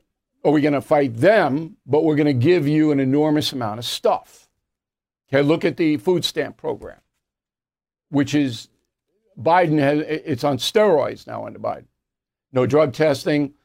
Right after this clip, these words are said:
no, uh, provision you have to look for a job, none of that. Nothing. Okay? It's here you go, here you go, here you go. That's why the debt is so high.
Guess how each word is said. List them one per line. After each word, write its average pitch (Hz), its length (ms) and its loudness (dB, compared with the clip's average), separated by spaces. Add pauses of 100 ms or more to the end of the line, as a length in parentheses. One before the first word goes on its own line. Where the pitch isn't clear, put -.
(160)
no, 131 460 2 (100)
uh, 127 380 0
provision 139 480 0
you 139 60 2
have 127 120 -2
to 131 60 -2
look 139 180 0
for 139 140 -2
a 131 40 0
job, 143 300 2
none 180 180 2
of 151 100 -2
that. 80 200 -10 (680)
Nothing. 175 300 -2 (800)
Okay? 165 300 0 (180)
It's - 240 -10 (160)
here 156 140 2
you 156 100 4
go, 131 180 0
here 127 200 2
you 135 100 0
go, 120 140 0
here 147 220 0
you 127 80 -2
go. - 160 -10 (340)
That's 143 180 -6
why 143 320 2 (280)
the 160 80 -2
debt 285 260 4
is 185 120 -2
so 85 180 -8
high. - 240 -18